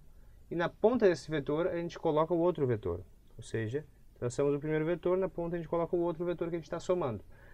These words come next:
A gente pode também fazer o contrário, primeiro o A e depois o B. Aqui eu botei primeiro o B e depois o A. O que que a gente faz?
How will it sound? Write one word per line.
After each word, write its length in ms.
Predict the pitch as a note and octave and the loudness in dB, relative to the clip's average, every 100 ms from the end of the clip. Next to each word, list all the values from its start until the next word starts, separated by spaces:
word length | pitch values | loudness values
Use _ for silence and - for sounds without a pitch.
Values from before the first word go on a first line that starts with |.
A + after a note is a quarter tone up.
| - | -12
A 40 | F#3 | -8
gente 120 | E3+ | 2
pode 220 | F3+ F#3+ | 6 8
também 180 | F#3+ F#3+ | 8 6
fazer 180 | G3 F#3+ | 6 6
o 40 | |
contrário, 340 | G#3+ G3+ G#3 C#3 | 4 4 6 6
primeiro 360 | B2 B2 C3+ | 4 8 10
o 80 | C3 | 10
A 180 | C3+ F3+ | 8 6
e 60 | |
depois 240 | F#3+ F#3 F3+ | 4 2 2
o 60 | |
B. 220 | F3+ F#3+ C3 - - - - - | 4 4 2 -6 -18 -18 -18 -14
Aqui 200 | G#2+ - | -8 0
eu 40 | B2+ | 2
botei 240 | C3+ C3+ | 2 2
primeiro 280 | C#3+ D3 D#3+ | -2 0 0
o 20 | |
B 120 | D#3+ | 0
e 20 | |
depois 200 | D#3 E3+ E3+ | -2 -2 0
o 80 | D#3 | -2
A. 80 | |
O 560 | A2+ - - - - - | -2 -8 -18 -20 -18 -14
que 80 | E3 | -2
que 80 | G3+ | 0
a 20 | |
gente 140 | G3 | 0
faz? 400 | - F2+ F2+ - | -2 -4 -4 -12